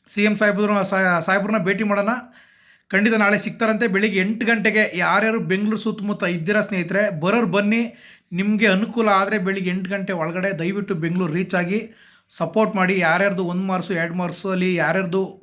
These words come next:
ಕ-, ನಿಮ್ಗೆ ಚಾನ್ಸಸ್ ಹೋಗಿದೆ, ನೀವೇನಾದ್ರು ಕೈ ಜೋಡಿಸಿ ಐನೂರ ನಲವತ್ತೈದು ಪೋಸ್ಟ್ನ ನೀವೇನಾದರೂ ಪಡ್ಕೊಂಡ್ರೆ ಖಂಡಿತ ನಿಮಗೆಲ್ಲ, ಖಂಡಿತ ಹುದ್ದೆ ಸಿಕ್ಕೇ ಸಿಗುತ್ತೆ, ಕಂಡಕ್ಟರ್ ಹುದ್ದೆ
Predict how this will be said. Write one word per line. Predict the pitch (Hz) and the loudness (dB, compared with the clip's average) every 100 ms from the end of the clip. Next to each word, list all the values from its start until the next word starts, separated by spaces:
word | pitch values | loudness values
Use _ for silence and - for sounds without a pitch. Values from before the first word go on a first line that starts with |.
| _ | _
ಕ-, | 170 175 160 151 135 123 - | -2 2 2 2 -2 -8 -8
ನಿಮ್ಗೆ | 175 175 151 | -4 -4 -2
ಚಾನ್ಸಸ್ | 180 180 214 185 | -2 -2 -4 -4
ಹೋಗಿದೆ, | 185 185 185 - - _ - - - _ _ - | -2 0 0 -2 -8 _ -20 -20 -20 _ _ -6
ನೀವೇನಾದ್ರು | 185 202 233 226 | 2 4 4 2
ಕೈ | 208 226 | 2 2
ಜೋಡಿಸಿ | 233 226 220 | 2 2 2
ಐನೂರ | 214 226 | 2 2
ನಲವತ್ತೈದು | 226 220 220 214 214 - _ | 0 0 0 -4 -4 -16 _
ಪೋಸ್ಟ್ನ | 220 214 240 | -4 -2 -2
ನೀವೇನಾದರೂ | 214 196 208 220 226 226 | 0 2 2 2 0 -2
ಪಡ್ಕೊಂಡ್ರೆ | - 175 180 - 220 226 226 | 0 0 0 0 2 2 0
ಖಂಡಿತ | 196 214 | -2 0
ನಿಮಗೆಲ್ಲ, | 220 202 180 160 180 208 226 233 - _ _ _ _ _ - | 0 0 -2 -2 0 2 2 0 -8 _ _ _ _ _ -2
ಖಂಡಿತ | 190 214 240 | 0 2 2
ಹುದ್ದೆ | 202 170 220 | 2 2 0
ಸಿಕ್ಕೇ | 220 185 - 233 | 0 -6 0 0
ಸಿಗುತ್ತೆ, | 233 190 214 | 0 0 -2
ಕಂಡಕ್ಟರ್ | 175 185 208 208 | 0 0 0 -2
ಹುದ್ದೆ | 185 | -2